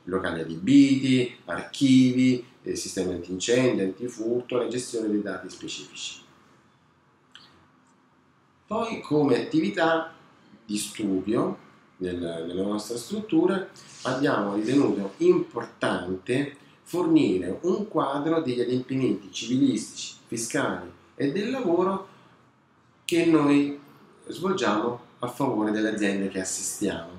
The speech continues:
perché è vero che è compito del professionista,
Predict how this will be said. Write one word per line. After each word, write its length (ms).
perché 540
è 100
vero 380
che 80
è 80
compito 580
del 180
professionista, 1080